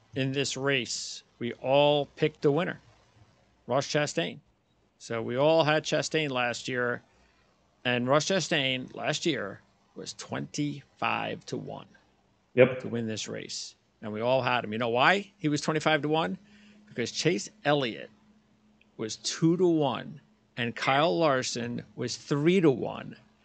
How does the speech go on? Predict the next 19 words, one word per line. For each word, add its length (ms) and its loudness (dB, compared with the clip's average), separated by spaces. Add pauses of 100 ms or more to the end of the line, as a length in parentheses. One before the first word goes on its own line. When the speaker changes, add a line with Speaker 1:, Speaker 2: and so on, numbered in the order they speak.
(500)
Speaker 1:
And 100 2
if 100 0
you're 100 4
going, 260 6
"Well, 100 -2
how 160 4
did 120 4
that 180 6
happen?" 500 4 (520)
Well, 100 0
that's 100 0
because 400 6
it 60 -2
was 220 -4
the 100 -6
first 840 2
road 360 2
course 400 -2
race 460 -6